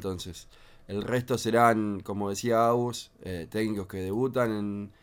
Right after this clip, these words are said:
en sus equipos, en algún caso como el de Independiente,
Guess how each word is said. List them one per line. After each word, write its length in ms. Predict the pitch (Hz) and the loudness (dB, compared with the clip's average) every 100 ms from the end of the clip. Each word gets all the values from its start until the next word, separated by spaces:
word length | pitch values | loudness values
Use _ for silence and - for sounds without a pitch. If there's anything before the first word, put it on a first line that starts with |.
| - - - | -20 -20 -10
en 140 | 101 | -8
sus 160 | 101 110 | -4 -4
equipos, 440 | 107 139 135 120 | 0 0 2 0
en 100 | 104 | 0
algún 220 | 107 110 | 2 2
caso 320 | 107 117 113 | 2 0 0
como 200 | 101 98 | -2 -2
el 100 | 98 | 0
de 60 | 98 | 0
Independiente, 960 | 98 98 101 107 113 113 110 104 98 | 0 -2 -2 0 2 4 4 4 0